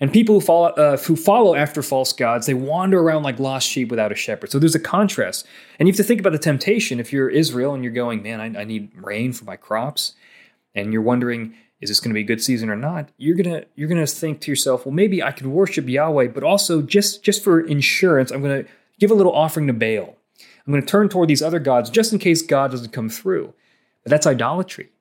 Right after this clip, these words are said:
It's not just worshiping false gods instead of the true God, but also worshiping false gods alongside the true God. And that's something that they want,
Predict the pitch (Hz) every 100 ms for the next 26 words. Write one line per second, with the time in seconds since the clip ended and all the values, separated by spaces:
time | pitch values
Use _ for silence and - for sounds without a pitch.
0 | _ _ _ 117 - 156 170 - 135 127
1 | 151 - 143 127 - 139 139 - 127 113
2 | - 120 110 - 135 185 165 110 107 -
3 | 110 98 104 117 135 131 147 160 135 151
4 | - 139 139 - 143 143 - 143 160 160
5 | 160 170 - 151 175 185 160 - 117 107
6 | 101 113 123 135 - 147 143 127 117 117
7 | 117 117